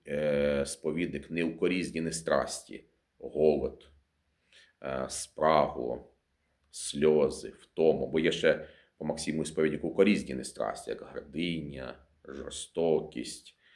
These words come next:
е, похоть блудна. Господь Бог Всесвятий, ставши людиною, був повністю безгрішним, уподібився нам у всьому, окрім гріха. І він запитав у,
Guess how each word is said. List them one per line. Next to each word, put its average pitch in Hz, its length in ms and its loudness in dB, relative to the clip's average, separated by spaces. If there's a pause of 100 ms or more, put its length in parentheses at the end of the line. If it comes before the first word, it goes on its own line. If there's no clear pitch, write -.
(380)
е, 64 360 -4 (580)
похоть 80 540 6
блудна. 69 600 -6 (360)
Господь - 500 -2
Бог 80 500 8 (140)
Всесвятий, - 960 -2
ставши - 540 -4
людиною, 67 640 -4 (440)
був 80 500 -4 (200)
повністю 82 500 4
безгрішним, - 640 -4
уподібився 78 640 -2
нам 80 280 0
у 69 40 -2
всьому, 80 440 -2
окрім 69 400 -4
гріха. - 480 -4 (560)
І 76 120 -4
він 78 280 -4
запитав 80 920 0 (380)
у, 69 580 -2